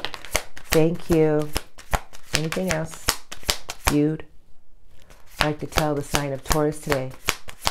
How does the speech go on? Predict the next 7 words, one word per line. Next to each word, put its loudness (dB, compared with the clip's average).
Thank 0
you, -2
Spirit 2
Guides. -2
Any 2
other 4
messages? -2